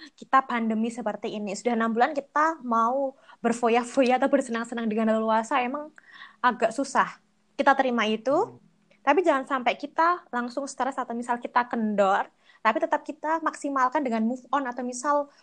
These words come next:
Speaker 1: punya ide lain untuk bisa me-, memunculkan ide-ide lain atau memunculkan hobi-hobi lain yang bi-, bikin pikiran hati kita tetap tenang.
Speaker 2: Iya.
Speaker 1: Meskipun ya
Speaker 2: Terus
Speaker 1: memang,
Speaker 2: Hmm.
Speaker 1: memang sih kayak se-, introvert-introvertnya orang itu pasti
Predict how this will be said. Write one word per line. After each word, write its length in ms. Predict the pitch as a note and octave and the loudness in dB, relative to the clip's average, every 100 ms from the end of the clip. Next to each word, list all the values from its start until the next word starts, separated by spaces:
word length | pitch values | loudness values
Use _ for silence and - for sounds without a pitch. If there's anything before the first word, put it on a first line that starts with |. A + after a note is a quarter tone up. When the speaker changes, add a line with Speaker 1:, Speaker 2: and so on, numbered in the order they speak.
| - | -2
Speaker 1:
punya 160 | C4 A#3+ | 0 2
ide 320 | B3+ B3 A#3 | 0 2 4
lain 320 | A3 C#4+ C4+ | 4 2 0
untuk 160 | C#4 A#3+ | -6 -6
bisa 320 | - D4+ D4+ _ _ _ - | -8 -10 -10 _ _ _ -8
me-, 360 | A#3+ B3 A#3+ A3+ | -2 0 0 4
memunculkan 560 | D#4+ E4 E4+ D#4 D4+ | 6 6 4 4 2
ide-ide 400 | C4+ B3 A3 A#3 | 0 0 2 4
lain 320 | A3+ G#3+ A3+ B3+ | 6 6 4 0
atau 160 | B3 | -6
memunculkan 480 | B3 B3 C4 B3 B3+ | -8 -4 -4 0 -2
hobi-hobi 480 | A#3 A#3 A3+ A3+ A3 | 0 0 0 0 0
lain 180 | G#3+ E4 | -2 -2
yang 80 | D4 | -4
bi-, 320 | G3+ A3 G#3 _ | -6 -8 -8 _
bikin 400 | B3 A#3+ - F4+ G4 _ _ - | -10 -8 -4 -6 -6 _ _ -2
pikiran 560 | D4 D4+ B3+ B3+ C#4+ D4 | -2 0 0 4 4 4
hati 320 | B3 A#3+ A#3+ | -2 -2 -2
kita 160 | D4+ | -4
tetap 240 | D#4 - - | -4 -10 -10
tenang. 400 | B3+ A#3 G3+ G3 _ _ _ _ _ _ _ | -8 -6 -6 -10 _ _ _ _ _ _ _
Speaker 2:
Iya. 240 | D#3 C#3+ | -14 -4
Speaker 1:
Meskipun 400 | C4 C4 C#4+ E4+ | -2 2 4 4
ya 160 | B3+ F3+ | 4 2
Speaker 2:
Terus 160 | G3+ | 2
Speaker 1:
memang, 400 | A3 F4 B3+ A#3 | 2 2 2 0
Speaker 2:
Hmm. 80 | A#3+ | -2
Speaker 1:
memang 320 | G3+ A3+ C4+ C4+ | -2 0 0 -2
sih 180 | C4+ G3+ | -4 -4
kayak 300 | G3 F#3+ F#3 - - | -2 -2 -2 -6 -20
se-, 240 | - C#4+ - - _ _ _ _ | -2 -2 -2 -12 _ _ _ _
introvert-introvertnya 1400 | D#4+ E4+ E4 D4 D4 - C4+ C4 C4 C4 C4+ B3+ D4 B3+ G#3 | 2 2 4 0 0 -6 -4 -2 -4 -4 -8 -4 -4 -4 -2
orang 340 | G3 G#3 A#3 G#3 | -2 -2 -4 -6
itu 200 | A3 E4 E4 | -6 -6 -6
pasti 480 | B3+ A#3+ - F4 | -8 -8 -4 -2